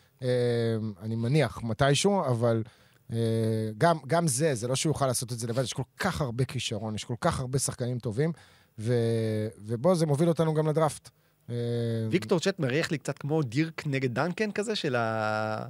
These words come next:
Speaker 1: מג'יק
Speaker 2: עשור
Speaker 1: לארי?
Speaker 2: וחצי. אבל מג'יק לארי לא היו באותה עמדה.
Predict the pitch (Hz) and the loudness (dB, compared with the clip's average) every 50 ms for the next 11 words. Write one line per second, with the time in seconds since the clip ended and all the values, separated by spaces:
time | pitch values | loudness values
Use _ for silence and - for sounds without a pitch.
0 | 127 - - 135 135 127 143 156 147 147 147 165 180 196 180 170 - 175 175 165 | -10 -8 -4 -4 0 0 2 2 4 4 4 4 4 2 0 -2 -4 -8 -12 -12
1 | - _ _ _ _ _ _ _ _ _ _ - - - - - 139 135 139 147 | -12 _ _ _ _ _ _ _ _ _ _ -20 -20 -14 -6 -4 -2 2 4 4
2 | 180 180 220 - 196 196 185 185 180 180 175 175 160 156 147 147 131 123 117 98 | 4 4 2 2 2 4 4 4 4 4 4 2 2 0 0 -2 -2 -4 -6 -8